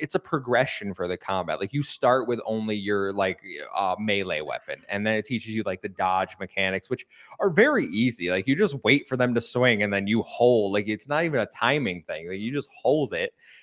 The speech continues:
and then you counterattack. It's a very simple system, and then you get introduced to the guns, which I think I have, like, five now at this point, and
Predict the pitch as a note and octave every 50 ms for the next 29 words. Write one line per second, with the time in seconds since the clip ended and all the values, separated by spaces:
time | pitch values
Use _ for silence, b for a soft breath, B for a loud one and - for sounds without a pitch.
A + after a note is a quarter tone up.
0 | b b A#2+ B2+ C3 C3 C3 C3 D3 C#3 B2+ - - - C3+ F3+ G3 D#3+ A#2 F#2+
1 | F2+ F2+ - - F2+ F2+ E2+ F2 G2+ - - - - A#2+ A#2+ - C3+ B2+ A#2 A#2+
2 | C#3 D3 D#3+ D#3 C#3+ - - - - - D#3 D3+ D3 _ - D#3+ D#3 - - -
3 | F3 E3+ - - F#3+ G3 F#3+ - - A#2 A#2+ C3 C#3 C#3 C3 B2 C3 C#3 - C#3+
4 | C#3 C3 - - C3 B2 B2+ B2 - - C3 A2 G#2+ G2 F#2+ G#2 F#2+ F#2+ G2+ G#2+
5 | A2+ A#2+ B2 - - G#2+ G2 - G2 G2 - A#2 G#2+ G#2 G2+ G2 F#2 F2+ - -
6 | - - F#2 F2+ F#2 F#2+ G2+ A2 A2 A2+ A2 A2 A2 A2 A2 A2 B2 A2+ - -
7 | _ - A#2+ A#2+ A#2 A2+ - G2+ G#2 G2